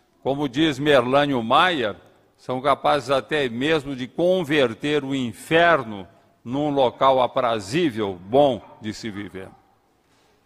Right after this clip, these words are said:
A propósito desse assunto, há uma história que eu considero extraordinária, bem ilustrativa daquilo que estamos dizendo. Essa história passa-se durante a Segunda Guerra Mundial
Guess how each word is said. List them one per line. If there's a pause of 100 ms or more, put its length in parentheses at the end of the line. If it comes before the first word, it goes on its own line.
(160)
A
propósito
desse
assunto, (800)
há
uma
história
que
eu
considero
extraordinária,
bem
ilustrativa
daquilo
que
estamos
dizendo. (760)
Essa
história
passa-se
durante
a
Segunda
Guerra
Mundial